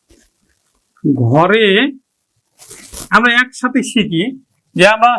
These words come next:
সমাস শব্দের অর্থটা বুঝলাম মিলন, সংক্ষেপণ এবং একাধিক পদের এক পদীকরণ। আর যদি আমরা সংজ্ঞাটা বলি,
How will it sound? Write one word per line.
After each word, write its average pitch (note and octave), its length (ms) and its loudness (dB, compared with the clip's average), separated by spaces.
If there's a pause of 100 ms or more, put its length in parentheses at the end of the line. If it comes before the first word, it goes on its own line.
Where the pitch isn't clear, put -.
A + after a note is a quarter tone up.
(160)
সমাস B3+ 340 4
শব্দের B3 360 2
অর্থটা A#3 280 -2 (100)
বুঝলাম F3 320 0 (200)
মিলন, G#3 280 2 (140)
সংক্ষেপণ G#3+ 440 0 (100)
এবং A3 120 0 (140)
একাধিক G#3 400 -2
পদের F#3+ 240 0 (140)
এক F#3+ 160 -6
পদীকরণ। D3+ 480 -2 (420)
আর E3 140 4
যদি A3+ 220 4
আমরা C4+ 160 0 (220)
সংজ্ঞাটা B3 600 2 (100)
বলি, D3 260 -6